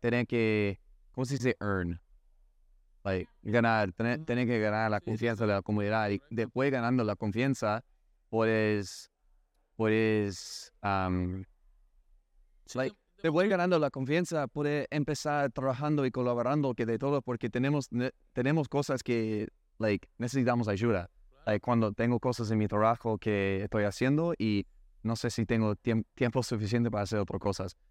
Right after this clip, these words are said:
Speaker 1: S-, entonces, si está entrando a la comunidad y quiere apoyarnos, la mejor cosa que puede hacer es hacer, hacer cosas sin permisión.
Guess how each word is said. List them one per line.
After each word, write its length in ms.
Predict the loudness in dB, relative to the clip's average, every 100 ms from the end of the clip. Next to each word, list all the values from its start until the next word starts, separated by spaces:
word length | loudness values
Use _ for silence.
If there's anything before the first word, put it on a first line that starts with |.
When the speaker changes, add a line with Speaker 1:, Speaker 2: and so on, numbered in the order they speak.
| _ -20 -20
Speaker 1:
S-, 100 | -8
entonces, 580 | -2 0 0 2 0 -2 _
si 140 | -6 -4
está 300 | 0 0 2
entrando 340 | -2 0 0
a 40 | 0
la 80 | 0
comunidad 520 | 0 0 2 0 -2
y 80 | -4
quiere 220 | 0 0
apoyarnos, 760 | 0 -2 -4 -2 0 -2 -4 -12 -20 -10
la 100 | -2
mejor 300 | 0 2 0
cosa 260 | 0 0 0
que 100 | 0
puede 220 | 0 0
hacer 520 | 0 0 0 0 -2 -10 _ _ _ _ -6
es 480 | 0 0 0 -6 -14 _ -20 _ -20 -20 _ -20 -10
hacer, 420 | -8 0 2 0 -4 _ _ _ -12
hacer 380 | -10 0 2 2
cosas 540 | 0 -2 0 -4 -4 -12
sin 320 | -10 0 0 2
permisión. 540 | 0 -2 -4 -4 -6